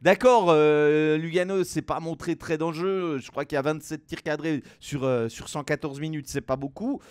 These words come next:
Mais quand même, lui imputer une part de responsabilité dans les difficultés de son équipe sur cette rencontre, ça me paraît être quand même un peu cruel quand on voit qu'il y a, il y a soixante tirs cadrés dans, de, de l'autre côté.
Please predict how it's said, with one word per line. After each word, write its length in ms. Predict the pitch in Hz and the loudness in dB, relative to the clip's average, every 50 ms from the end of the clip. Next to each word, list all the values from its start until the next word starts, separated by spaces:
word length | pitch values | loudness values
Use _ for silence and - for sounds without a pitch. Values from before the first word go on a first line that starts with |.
| - - - - - | -20 -20 -20 -16 -8
Mais 220 | 120 135 151 156 147 | -4 0 0 0 0
quand 180 | 151 - 165 | 0 0 0
même, 480 | 165 185 202 196 170 147 127 117 110 95 127 | 2 2 2 2 2 0 -4 -6 -6 -6 -4
lui 100 | 127 151 | 0 0
imputer 480 | 151 147 - 170 175 - - 185 185 180 | 0 0 0 -4 -6 -4 0 2 2 2
une 100 | 156 131 | 0 0
part 200 | - 160 147 143 | 0 0 0 0
de 80 | 156 | 0
responsabilité 800 | 143 147 147 123 - 156 - - 151 147 156 151 151 - 165 160 | -2 -2 -4 -6 -8 -10 -6 -4 -4 -4 -4 -6 -6 -4 -4 -2
dans 100 | 143 139 | -2 -2
les 120 | 135 131 131 | -4 -4 -6
difficultés 520 | 127 143 - - 139 - - 139 131 151 | -8 -10 -14 -14 -16 -16 -14 -10 -8 -8
de 60 | 147 | -8
son 160 | - - 151 143 | -6 -8 -8 -8
équipe 240 | 139 - - 131 | -10 -10 -12 -14
sur 160 | - - - - | -12 -14 -10 -8
cette 160 | 143 127 - | -8 -8 -8
rencontre, 520 | - 127 113 - 147 165 160 - - 120 - - _ _ | -8 -10 -8 -8 -8 -8 -8 -8 -8 -10 -10 -12 _ _
ça 160 | - - 147 139 | -6 -4 -2 -2
me 60 | 131 | -2
paraît 180 | - 135 135 135 | -2 -2 -2 -2
être 200 | 135 - - - | -4 -6 -8 -8
quand 100 | - 165 | -4 -2
même 160 | 170 170 170 156 | -2 -2 -2 -2
un 60 | 139 | -4
peu 140 | - 147 135 | -4 -6 -8
cruel 500 | - - - 175 180 180 185 175 147 - | -8 -8 -4 -2 0 2 2 0 0 -2
quand 180 | 131 123 - | -6 -8 -8
on 40 | 139 | -6
voit 180 | 123 139 151 135 | -4 -4 -4 -4
qu'il 120 | 139 143 | -2 -2
y 20 | |
a, 180 | 123 117 113 113 | -2 0 -2 -2
il 60 | 117 | -4
y 60 | 120 120 | -6 -6
a 40 | - | -8
soixante 380 | - 139 131 - - 139 139 | -8 -8 -8 -8 -8 -8 -10
tirs 220 | 135 - 139 - - | -10 -10 -12 -10 -8
cadrés 260 | 143 135 127 131 135 | -6 -6 -4 -4 -2
dans, 280 | 131 127 120 120 117 | -2 -2 -2 -4 -4
de, 420 | 110 117 113 131 127 120 120 117 117 | -6 -6 -6 -6 -4 -4 -4 -4 -4
de 80 | 120 131 | -6 -6
l'autre 240 | 127 135 127 - - | -8 -8 -10 -10 -10
côté. 360 | 160 165 - - 180 156 | -10 -6 -2 -2 -2 -2